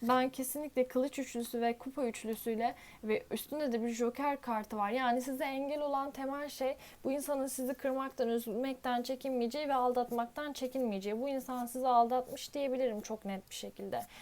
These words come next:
Çünkü üç-, üçlük bir ilişki. Evet siz şey de olabilirsiniz. Sizin işte, e, bildiğiniz bir konu da olabilir. Bunu siz de yapıyor olabilirsiniz ama yoğun olarak kolektifte karşı tarafın hayatında iki kişi var olarak gözüküyor.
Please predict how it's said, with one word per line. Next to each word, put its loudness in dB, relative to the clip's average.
Çünkü 0
üç-, -4
üçlük -2
bir 4
ilişki. 0
Evet 4
siz -4
şey 2
de 8
olabilirsiniz. -2
Sizin 2
işte, 0
e, -10
bildiğiniz 6
bir 0
konu 0
da 4
olabilir. 0
Bunu 2
siz -2
de 10
yapıyor 2
olabilirsiniz 0
ama 6
yoğun 2
olarak 0
kolektifte 2
karşı 6
tarafın 2
hayatında 0
iki -4
kişi -8
var 0
olarak 0
gözüküyor. -6